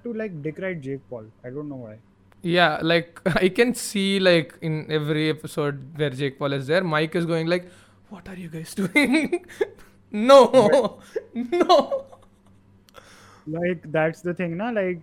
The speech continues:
Speaker 1: Mike is usually, like, Mike is the confronting one. He doesn't like Jake Paul, from what I have seen.
Speaker 2: No, I
Speaker 1: And
Speaker 2: don't
Speaker 1: he
Speaker 2: think he doesn't
Speaker 1: doesn't
Speaker 2: like, but yeah, he's just being a bit real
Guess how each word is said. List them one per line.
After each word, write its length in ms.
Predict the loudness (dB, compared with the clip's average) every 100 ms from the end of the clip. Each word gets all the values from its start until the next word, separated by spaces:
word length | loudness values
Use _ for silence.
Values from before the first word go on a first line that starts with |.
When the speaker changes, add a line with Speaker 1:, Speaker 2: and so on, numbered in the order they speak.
| -10
Speaker 1:
Mike 600 | -8 -4 -2 -2 -6 -6
is 220 | -6 -4
usually, 480 | -4 -4 -6 -6 -6
like, 260 | -6 -6 -10
Mike 340 | -10 -8 -6
is 100 | -8
the 100 | -10
confronting 560 | -8 -8 -8 -10 -10 -12
one. 140 | -10
He 120 | -10 -6
doesn't 260 | -6 -4
like 180 | -4 -6
Jake 220 | -6 -10 _
Paul, 180 | -10 -10 -16 _
from 160 | -8 -4
what 200 | -4 -4
I 80 | -6
have 180 | -8 -12
seen. 320 | -16 -16 -18 _ _ _ _
Speaker 2:
No, 60 | -2
I 80 | 0
Speaker 1:
And 60 |
Speaker 2:
don't 80 | 0
Speaker 1:
he 120 | -4 -6
Speaker 2:
think 220 | -6 -4 -4
he 80 |
doesn't 320 | -4 -4 -4 -4
Speaker 1:
doesn't 60 | -4
Speaker 2:
like, 140 | -4
but 180 | -4 -4
yeah, 140 | -4
he's 220 | -4 -4 -4
just 280 | -6 -8
being 360 | -6 -4 -4 -8 -8
a 40 |
bit 240 | -4 -4 -4
real 360 | -6 -4 -6